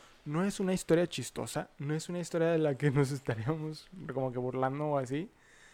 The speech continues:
Pero debo admitir que el changuito se veía bastante s-, simpático, carismático, vestido de sicario, porque estaba, estaba vestido de sicario, o sea, tenía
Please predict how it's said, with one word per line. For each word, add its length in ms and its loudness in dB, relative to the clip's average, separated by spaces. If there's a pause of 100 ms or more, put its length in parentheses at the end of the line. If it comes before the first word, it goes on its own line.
(1400)
Pero 500 2 (960)
debo 300 6
admitir 480 2
que 100 -2
el 80 -4
changuito 440 -4
se 120 -4
veía 200 4
bastante 760 0 (580)
s-, 500 -20 (440)
simpático, 760 -2 (240)
carismático, 760 -2 (920)
vestido 440 -2
de 120 -2
sicario, 280 8
porque 180 0
estaba, 220 4 (280)
estaba 260 6
vestido 300 4
de 60 2
sicario, 380 0
o 20 -4
sea, 140 -6
tenía 520 0